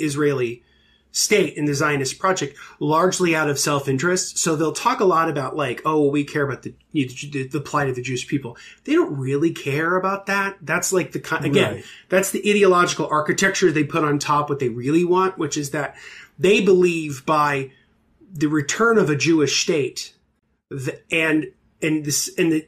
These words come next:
Speaker 1: the establishment of a Jewish state, that the Christ will come back and
Speaker 2: Right,
Speaker 1: begin,
Speaker 2: right.
Speaker 1: and, and begin the sort of the rapture and,
Speaker 2: Right.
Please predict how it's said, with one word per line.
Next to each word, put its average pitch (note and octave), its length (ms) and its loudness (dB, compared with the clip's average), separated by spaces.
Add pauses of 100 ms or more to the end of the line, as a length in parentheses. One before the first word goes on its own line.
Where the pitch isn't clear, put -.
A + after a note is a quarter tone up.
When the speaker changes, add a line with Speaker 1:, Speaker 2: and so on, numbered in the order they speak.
Speaker 1:
the D#3+ 220 2
establishment F3+ 460 2
of C#3+ 40 0
a C3 60 -4
Jewish C#3+ 180 0
state, C#3+ 220 -4
that D3+ 140 -6
the - 80 -6
Christ E3 440 -2
will C#3+ 80 -4
come B2 220 -6
back G#2+ 460 -10 (560)
and D#3 100 2
Speaker 2:
Right, D3+ 120 2
Speaker 1:
begin, D#3 340 2
Speaker 2:
right. - 80 -4
Speaker 1:
and, D#3+ 160 2
and D#3 200 2
begin D#3+ 640 4
the D3+ 160 -2
sort D#3 220 0
of C#3+ 100 -4
the D3+ 100 0
rapture C#3+ 680 0 (100)
and, C3 340 -4 (520)
Speaker 2:
Right. D3+ 120 4